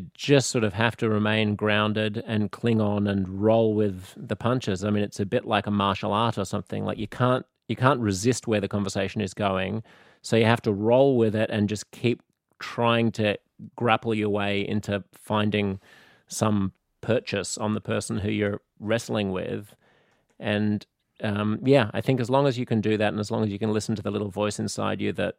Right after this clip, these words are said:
whispers when something is slightly off, then you can, then you can produce something of value.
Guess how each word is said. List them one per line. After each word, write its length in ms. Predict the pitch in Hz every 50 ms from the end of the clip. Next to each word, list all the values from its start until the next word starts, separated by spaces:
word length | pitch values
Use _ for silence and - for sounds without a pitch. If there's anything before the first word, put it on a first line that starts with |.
| _ -
whispers 560 | - 98 101 104 101 - - - 101 95 107
when 180 | 107 101 95 95
something 320 | - 104 101 - - 104
is 100 | 98 95
slightly 400 | - - 104 101 95 92 98 104 -
off, 480 | - 107 98 78 - - - - - _
then 380 | - 110 101 95 92 92 95 - - _ _
you 100 | - 98
can, 220 | - 107 104 90 - - - 254 247 202
then 440 | 190 185 117 113 - 107 107 107 104
you 100 | 98 -
can 140 | - 104
produce 300 | 95 101 98 98 101 98
something 280 | - 107 101 - 101 101
of 80 | 101 92
value. 400 | 98 104 104 101 98 92 -